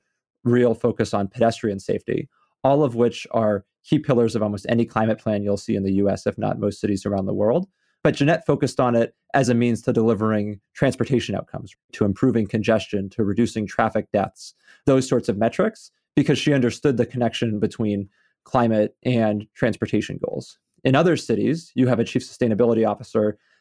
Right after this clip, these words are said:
that shows up at a transportation commissioner's desk and says, "I need you to do these things. They're above and beyond your normal job because they solve our climate agenda." And without that connection to,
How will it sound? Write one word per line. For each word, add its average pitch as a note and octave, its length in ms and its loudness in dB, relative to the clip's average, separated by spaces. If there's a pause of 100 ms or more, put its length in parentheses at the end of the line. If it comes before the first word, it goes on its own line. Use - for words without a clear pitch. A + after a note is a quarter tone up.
that B2+ 120 2
shows B2+ 220 2
up A#2 140 0
at G#2+ 80 2
a G#2 60 0
transportation B2 760 -2
commissioner's B2 440 0
desk G#2 320 0
and - 140 -10
says, A#2 220 0
"I C3+ 100 2
need C3+ 180 2
you B2 80 2
to A2+ 80 2
do A2+ 140 2
these G#2+ 240 0
things. G2+ 340 -4
They're A2+ 140 2
above A#2 220 2
and B2 100 0
beyond A2 260 0
your G#2 100 -2
normal G#2 260 -2
job G2 300 0
because - 280 -4
they G#2 100 2
solve G#2 240 -2
our - 100 -4
climate - 340 -6
agenda." - 340 -6 (400)
And A#2 320 2 (220)
without C#3+ 340 4
that A#2+ 160 0
connection C3+ 460 -2
to, G#2 320 0